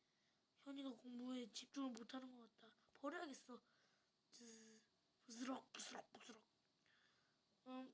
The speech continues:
누가 저를 안고 어딜 데려가요? 주인님이 아니네?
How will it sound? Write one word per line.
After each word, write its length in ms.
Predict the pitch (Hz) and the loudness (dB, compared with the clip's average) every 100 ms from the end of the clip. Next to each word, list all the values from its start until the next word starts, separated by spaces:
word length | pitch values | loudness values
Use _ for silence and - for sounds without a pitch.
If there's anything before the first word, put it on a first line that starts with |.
| - | -10
누가 260 | 240 262 | -4 -2
저를 240 | 262 254 - | 0 -2 -4
안고 400 | 247 254 262 233 | -10 -10 -6 -4
어딜 220 | 247 254 - | -4 -6 -6
데려가요? 760 | 254 247 269 254 240 226 233 - - - - - - | -2 4 4 4 0 -2 -6 -12 -20 -20 -20 -20 -16
주인님이 760 | - 262 262 254 262 262 254 247 _ _ _ _ _ _ - 381 | -2 2 2 0 -2 0 -2 -6 _ _ _ _ _ _ 6 10
아니네? 420 | 330 294 311 302 | 12 10 8 4